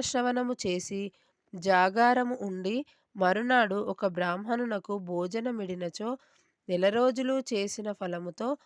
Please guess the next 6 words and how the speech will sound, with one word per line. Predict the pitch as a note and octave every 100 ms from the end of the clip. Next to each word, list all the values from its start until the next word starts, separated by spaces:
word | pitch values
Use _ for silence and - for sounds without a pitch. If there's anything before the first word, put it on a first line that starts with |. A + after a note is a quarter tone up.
| _ _ _ -
సమాన | - F3+ F3 F3 F#3+
ఫలము | - F#3+ F3 F3+ A3+
కలుగును. | - F3 D#3+ D#3 E3 E3+ D#3+ _ _ _ _ _ _ _ _ B3+
ఈ | C#4+
మాసములో | C4 G3 G3 A3+ A3 A3 A3+
ధనము, | F#3+ F3+ G3+ G#3